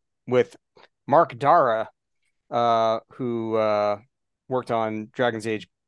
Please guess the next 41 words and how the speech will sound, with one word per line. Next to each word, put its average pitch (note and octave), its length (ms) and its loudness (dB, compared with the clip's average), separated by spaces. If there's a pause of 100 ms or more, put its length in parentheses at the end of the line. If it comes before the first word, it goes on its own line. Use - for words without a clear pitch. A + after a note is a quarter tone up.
uh, G#2+ 200 4
Baldur's A2 340 0
Gate, A2 140 -2
and G#2 100 -8
Mass G2+ 200 -4
Effect. - 440 -2 (720)
And, A2 400 -6
um, G#2+ 480 2 (1300)
maybe A#2 360 -4
a B2 40 0
couple A#2 220 0
of G#2 60 -4
other A2+ 180 -2
people, C#3 220 4
but C3+ 140 2
they're C3+ 100 6
talking C3+ 280 2
about A2 280 2
why A2+ 420 0
it A2 120 0
is G#2+ 360 -4
that A2+ 180 -8
when G#2 400 -6 (300)
an A2+ 200 0
R A#2+ 140 2
P A#2+ 140 0
G A2+ 180 0
hits G#2+ 280 -2
right, A2+ 400 2
it A#2 200 -4
takes G#2+ 240 -4
the A2+ 80 -6
gaming G#2 260 -4
world G#2+ 200 -2
by G#2 120 0
storm, B2 360 0
as G2+ 100 -2
this G#2+ 180 -8
one G#2 100 -6
absolutely G2+ 580 -6
has. G#2+ 420 0